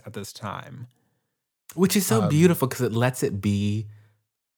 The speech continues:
Speaker 2: very kind of realistic and accessible, but
Speaker 1: Yeah.
Speaker 2: the language and the kind of the, the, yeah, the, the, the language is absolutely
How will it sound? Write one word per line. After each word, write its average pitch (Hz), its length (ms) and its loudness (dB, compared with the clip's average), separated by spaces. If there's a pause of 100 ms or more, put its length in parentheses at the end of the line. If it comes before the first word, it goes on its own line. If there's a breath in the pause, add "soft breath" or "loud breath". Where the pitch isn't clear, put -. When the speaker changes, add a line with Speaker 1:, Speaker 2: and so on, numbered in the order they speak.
(200)
Speaker 2:
very 107 800 2
kind 110 180 -2
of 87 120 0
realistic 101 480 0
and 92 100 0
accessible, 135 720 0 (440 loud breath)
but 117 200 4
Speaker 1:
Yeah. 110 60 4
Speaker 2:
the 113 60 6
language 110 840 4 (1400)
and 123 120 4
the 110 100 4
kind 127 180 4
of 95 80 4
the, 95 120 0 (200)
the, 101 480 2
yeah, 123 140 6
the, 98 140 2
the, 104 280 4
the 101 140 2
language 131 420 4
is 95 240 -4
absolutely 101 1160 0